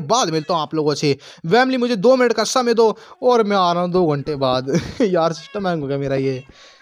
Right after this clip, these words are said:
वीडियो बनाने में। फैमिली, मैंने यार इस साइड साइड में ये तो लगा दिया ऐसे करके,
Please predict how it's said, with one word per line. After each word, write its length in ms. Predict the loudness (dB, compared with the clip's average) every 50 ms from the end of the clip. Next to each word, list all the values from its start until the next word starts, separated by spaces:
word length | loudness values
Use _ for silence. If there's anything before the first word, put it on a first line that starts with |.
| -20 -20 -20 -16
वीडियो 440 | -10 -8 -4 -2 -2 0 0 0 0
बनाने 340 | 0 -2 -4 -4 -4 -6
में। 160 | -8 -8 -10 -14 _ _ _ _ _ _ _ _ _ _ -20 -20 -20 -20 -20 -20 -20 -20 -20 -20 _ _ -14
फैमिली, 500 | -12 -6 -2 0 0 0 0 -2 -2 -2
मैंने 220 | -2 -2 -4 -2 -2
यार 240 | 0 0 0 0
इस 300 | 0 -2 -4 -4 -4 -6 -6
साइड 360 | -4 -2 0 2 2 2 0
साइड 240 | 2 0 0 2 2
में 120 | 0 0
ये 100 | 0 0
तो 100 | 0 0
लगा 300 | 0 0 0 0 0 -2
दिया 220 | -2 -2 0 0 0
ऐसे 140 | -2 -2
करके, 340 | -4 -4 -4 -2 -2 -4 -4